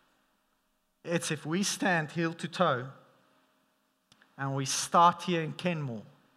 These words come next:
We make a line. Thanks, guys. You can go and sit. We make a line from here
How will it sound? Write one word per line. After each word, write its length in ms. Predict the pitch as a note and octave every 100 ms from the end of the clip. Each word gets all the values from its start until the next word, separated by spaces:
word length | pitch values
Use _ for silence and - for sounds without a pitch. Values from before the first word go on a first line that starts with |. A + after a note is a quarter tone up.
| _ _ _ _ _
We 120 | C#3+
make 300 | C#3+ F#3 F#3+
a 60 | F#3
line. 400 | F3 D#3+ B2 G2+ - - _ _ _ _ _ -
Thanks, 200 | C3+ -
guys. 240 | B2+ A2+
You 60 | B2+
can 140 | C3
go 80 | A#2
and 120 | A#2
sit. 200 | - A#2 - - - _ _
We 100 | D3
make 260 | D#3+ G3 -
a 60 | G3+
line 340 | G3 F3 B2 - - - - - - - _ _ _ _ _ _ _ _ _ _
from 360 | - - F3 G3
here 300 | E3 E3+